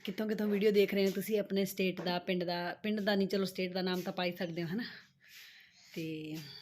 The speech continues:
ਦੱਸਣਾ, ਠੀਕ ਹੈ। ਆਹ ਦੇਖੋ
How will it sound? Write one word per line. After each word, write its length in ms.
ਦੱਸਣਾ, 360
ਠੀਕ 200
ਹੈ। 60
ਆਹ 80
ਦੇਖੋ 260